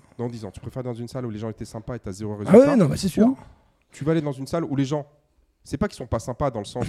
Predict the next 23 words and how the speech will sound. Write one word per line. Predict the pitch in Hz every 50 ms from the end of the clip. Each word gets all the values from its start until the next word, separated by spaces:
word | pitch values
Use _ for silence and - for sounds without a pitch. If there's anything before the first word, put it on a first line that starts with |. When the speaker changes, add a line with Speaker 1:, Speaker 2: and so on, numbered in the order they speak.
| - 110
Speaker 1:
c'est | 95 - -
des, | 95 98 95 95 95 92
tu | -
vois | 107
ce | 101 -
que | 139
je | 160
veux | 151
dire ? | -
Mais | 104 107
c'est | - 127 117
que | - 127 113 - - _ _ _ _ -
les | 104 120 113
gens | 113 143 160 156
vont | 120 117
pas | 107 - 143 131
hésiter | 131 117 123 117 - 143 127
à | 101 104
te | - 120
dire | 110 101 101 117 131 147 135 - _ _ _ _ _ _ _ _ _ _ _ _ _ _ _ _ _ _ _ _ _ _ _ _ _ - -
la | 101 104
réalité | 98 113 113 110 110 - - 131 131 - _ _ _ _
Speaker 2:
Hmm. | - 196 175 175 175 170